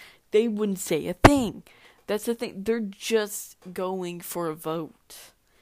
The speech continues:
That's all they want. They don't care about the American people.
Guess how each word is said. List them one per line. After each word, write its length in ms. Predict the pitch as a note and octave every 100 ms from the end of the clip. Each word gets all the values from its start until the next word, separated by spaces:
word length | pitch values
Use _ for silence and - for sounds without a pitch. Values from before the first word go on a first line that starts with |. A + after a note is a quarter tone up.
| _ -
That's 200 | F#3+ -
all 200 | F3+ F#3
they 160 | F#3+ F#3+
want. 300 | F3 - -
They 120 | F3
don't 200 | G#3 G#3+
care 200 | - A3+
about 300 | G3+ G3 G3
the 120 | F#3+
American 500 | F3+ F3 F3 E3+ E3+
people. 480 | - - E3 - -